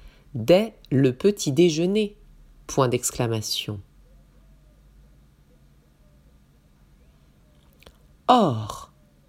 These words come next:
virgule. Sitôt mes céréales englouties.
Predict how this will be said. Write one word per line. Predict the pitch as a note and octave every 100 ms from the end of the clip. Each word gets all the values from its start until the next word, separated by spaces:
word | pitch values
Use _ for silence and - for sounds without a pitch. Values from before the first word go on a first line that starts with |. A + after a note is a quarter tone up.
| -
virgule. | A#2+ C#3 A#2 A2 G2 G2+ - _ _ _ _ _ _ _ _ _ _ _ _ _ _ _ _ _ _ _ - _ _ _ _ _ _ _ _ _ - _ _ - _ _
Sitôt | - - - C#4+ C#4+ - C3 G#2+ - -
mes | A#2 A2 A2
céréales | A2 - - A3 F#3 D3 A2 G2+ F#2+ G2 - _ _ _ _ _ _ _ _ _ -
englouties. | B2 A2 B2 F3+ G#3 - D4+ D4+